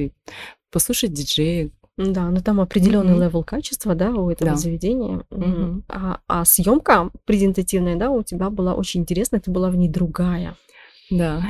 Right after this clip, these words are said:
Speaker 1: <laughs>
Speaker 2: И каково это — выходить вот из этой зоны комфорта и показать себя другой, с другой стороны,
Speaker 1: Мгм.
Speaker 2: надеть, а, наряды несвойственные?
Speaker 1: Мгм.
Speaker 2: Конечно, потом вы все равно вернулись в твой стиль, <laughs>
Speaker 1: Конечно,
Speaker 2: но
Speaker 1: да.
Speaker 2: вот, э,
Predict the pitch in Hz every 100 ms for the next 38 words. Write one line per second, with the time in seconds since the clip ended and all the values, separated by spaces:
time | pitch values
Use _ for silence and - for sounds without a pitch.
0 | 190 - 220 - 220 196 175 180 190 202
1 | 220 196 170 175 185 175 180 170 156 165
2 | 165 160 170 165 156 170 - 294 254 -
3 | 180 185 185 190 - 165 156 180 175 175
4 | 196 233 175 165 160 170 165 170 190 185
5 | 165 170 160 170 165 - - - - -
6 | - 170 165 175 220 208 196 - 190 185
7 | - 180 180 175 - 185 196 190 170 165
8 | 180 202 254 285 - - 220 185 - 196
9 | 311 269 220 196 175 175 175 196 196 -
10 | 262 262 311 320 302 233 202 202 233 226
11 | 220 214 202 190 185 185